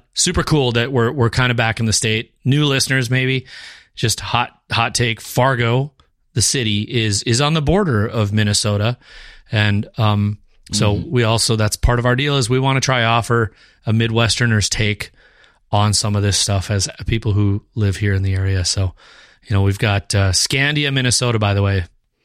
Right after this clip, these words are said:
Speaker 1: It's a real town. It's not a town that would have what Scandia there has, so.
Speaker 2: Bu-, how about Beulah? I saw Beulah being mentioned in the show. Have you ever been to
Speaker 1: Uh,
Speaker 2: Beulah?
Speaker 1: yeah. I've, uh,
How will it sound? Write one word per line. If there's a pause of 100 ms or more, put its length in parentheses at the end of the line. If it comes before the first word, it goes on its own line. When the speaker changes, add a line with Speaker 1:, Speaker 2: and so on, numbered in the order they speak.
(400)
Speaker 1:
It's
a
real
town. (320)
It's
not
a
town
that
would
have (100)
what
Scandia
there
has,
so. (840)
Speaker 2:
Bu-, (500)
how
about
Beulah?
I
saw
Beulah
being
mentioned
in
the
show.
Have
you
ever
been
to
Speaker 1:
Uh,
Speaker 2:
Beulah?
Speaker 1:
yeah. (440)
I've,
uh,